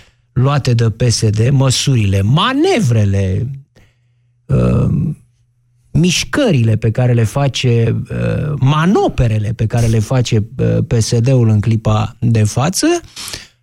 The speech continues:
uh, sunt generate de faptul că nu au președinția. Dacă acolo s-ar fi aflat omul P S D-ului, dimpotrivă,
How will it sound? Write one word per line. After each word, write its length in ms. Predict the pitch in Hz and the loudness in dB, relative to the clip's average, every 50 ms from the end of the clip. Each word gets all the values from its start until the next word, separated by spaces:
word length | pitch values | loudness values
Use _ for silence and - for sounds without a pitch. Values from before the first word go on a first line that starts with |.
| _ _ | _ _
uh, 300 | - 180 156 147 147 147 | -4 -2 0 0 0 0
sunt 460 | 143 - - - 277 302 294 - - 240 | 0 -2 -2 0 0 -2 -2 0 0 0
generate 680 | 202 143 160 180 165 151 143 202 262 285 - 330 330 311 | 2 2 2 2 2 2 0 0 -2 -2 -2 -2 -2 0
de 140 | 247 240 185 | 0 0 -2
faptul 600 | 147 - - 214 277 - - - 311 320 320 285 | 0 0 -2 -4 -4 -6 -6 -4 -2 0 0 -2
că 160 | - - 262 | -2 -2 0
nu 380 | 254 233 226 254 285 302 285 254 | 2 2 2 2 2 2 0 0
au 240 | 208 208 240 277 277 | 0 0 -2 -2 -4
președinția. 840 | - - 285 277 - 294 294 277 302 302 269 - - 277 240 135 127 | -4 -2 -2 -2 -2 -2 0 2 2 2 0 0 0 0 0 0 0
Dacă 280 | 123 135 131 123 123 127 | 0 0 0 0 0 0
acolo 380 | 123 117 113 - 214 240 214 | 0 0 0 0 0 0 0
s-ar 260 | 160 - - 139 131 | 0 0 0 0 0
fi 160 | 120 - 131 131 | 0 0 0 0
aflat 440 | 123 113 - - 151 165 147 120 | 0 0 0 0 0 0 0 0
omul 380 | 127 123 135 139 131 123 117 110 | 0 0 2 2 4 2 2 0
P 100 | - - 110 | 0 0 0
S 200 | 104 - - 107 | 0 2 0 0
D-ului, 640 | 101 104 131 170 226 277 311 330 349 359 359 359 359 - - - - _ - - _ | 0 0 0 0 2 2 2 2 4 2 2 0 -2 -6 -16 -20 -20 _ -20 -8 _
dimpotrivă, 920 | - 143 156 151 147 - 277 302 269 330 349 302 196 143 127 123 120 - | 0 2 2 2 2 2 0 -2 0 0 2 2 2 2 2 0 -2 -4